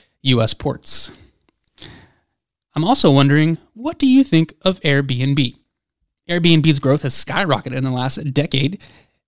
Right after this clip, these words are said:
Uh, the Airbnb experience is typically met with mixed reviews, too, as well. Um, I've had mixed, uh, reviews, uh, personally on Airbnb's di-, different experiences. Um, some in the industry view them as competition, while others do not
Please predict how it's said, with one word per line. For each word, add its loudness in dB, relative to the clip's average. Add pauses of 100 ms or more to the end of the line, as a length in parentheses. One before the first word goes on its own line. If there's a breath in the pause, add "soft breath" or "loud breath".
Uh, -4
the 2
Airbnb 4
experience -2
is -4
typically 0
met 2
with 0
mixed -2
reviews, 0
too, 0
as -6
well. -4 (120)
Um, -6
I've -6
had -4 (220)
mixed, -4 (160)
uh, 0 (420 soft breath)
reviews, 0
uh, 2
personally -2
on 0
Airbnb's 2
di-, -4
different 0
experiences. -4 (320 soft breath)
Um, 0 (120)
some 2
in 6
the 2
industry 0
view 4
them 6
as 2
competition, -4
while -2
others -2 (360)
do -2
not 0